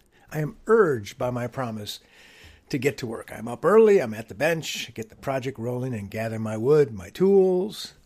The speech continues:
But then I can get distracted. It's so easy. Oh, look, a shiny thing. I'll go chase after it. Has my attention really shrunk to that <laughs> small level to be nudged off course by a, like a butterfly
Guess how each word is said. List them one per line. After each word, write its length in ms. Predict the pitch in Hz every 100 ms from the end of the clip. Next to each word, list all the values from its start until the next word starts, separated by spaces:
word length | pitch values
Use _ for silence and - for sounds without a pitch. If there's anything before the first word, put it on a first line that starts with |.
| _ _ _ _ _ _ _ _ _
But 200 | 208 202
then 440 | 294 285 277 262 247
I 140 | 202
can 180 | 220 233
get 240 | 226 240
distracted. 680 | - 233 - - 240 240 170
It's 160 | 147 151
so 240 | - 214 160
easy. 440 | 226 240 175 113
Oh, 100 | 143
look, 400 | 220 294 - - _ _ _ _
a 40 | 180
shiny 340 | - 262 220
thing. 320 | 151 117 95 98
I'll 120 | 135
go 160 | 160
chase 340 | 185 - 220 -
after 340 | 104 98 -
it. 220 | - - - _ _ _ _ _ _ _ _ _ _ _ - -
Has 180 | 190
my 60 | -
attention 440 | 339 - 208 202 165
really 260 | 147 170
shrunk 280 | 147 165 143
to 100 | 139
that 260 | 117 - -
<laughs> 0 |
small 340 | - 139 120
level 380 | 117 110 107 113
to 100 | 104
be 120 | 135
nudged 640 | 113 120 127 139 127 120
off 240 | 139 127 -
course 420 | 147 147 127 - _ - - - _ -
by 160 | 123
a, 120 | 127 120 117 131
like 240 | 147 160 135
a 20 |
butterfly 680 | 110 139 147 131 135 143 151